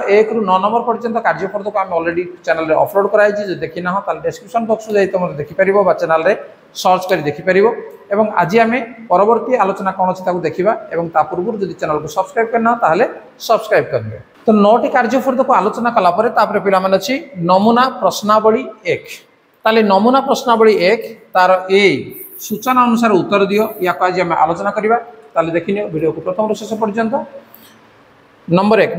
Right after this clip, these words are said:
ନିମ୍ନୋକ୍ତ ମଧ୍ୟରୁ ଠିକ୍ ଉକ୍ତିଟିକୁ ଚିହ୍ନଟ କର। A is a subset of B ହେଲେ A ଅନ୍ତର B is equal to B। ତାହେଲେ ସେ କହୁଛି ଠିକ୍ ଉକ୍ତି କୋଉଟାକୁ ଆମେ ଦେଖିବା। A, A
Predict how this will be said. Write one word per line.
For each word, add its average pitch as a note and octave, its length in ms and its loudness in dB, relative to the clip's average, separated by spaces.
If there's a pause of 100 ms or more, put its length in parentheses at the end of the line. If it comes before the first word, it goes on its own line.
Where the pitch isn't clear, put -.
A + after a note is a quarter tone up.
ନିମ୍ନୋକ୍ତ A#3 340 4 (120)
ମଧ୍ୟରୁ G3 300 4 (120)
ଠିକ୍ B3 280 -2
ଉକ୍ତିଟିକୁ G3 440 -4
ଚିହ୍ନଟ E3 280 -4 (100)
କର। A2 120 -2 (580)
A G#3 140 6 (160)
is A#3 80 -4
a C4 100 4 (120)
subset B3 340 0 (100)
of A3 40 0 (120)
B - 20 -6 (200)
ହେଲେ F3 240 4 (340)
A - 20 6 (280)
ଅନ୍ତର F#3+ 260 0 (160)
B - 20 -6 (220)
is E3 120 -6
equal F3 280 0
to F3 60 -6 (120)
B। - 20 -2 (460)
ତାହେଲେ A3+ 200 0
ସେ B3+ 60 0
କହୁଛି B3+ 180 4 (120)
ଠିକ୍ B3 280 2
ଉକ୍ତି - 260 -6
କୋଉଟାକୁ G#3+ 300 4
ଆମେ G3+ 180 -2
ଦେଖିବା। F3 260 0 (720)
A, G#3 160 6 (2750)
A G3 140 4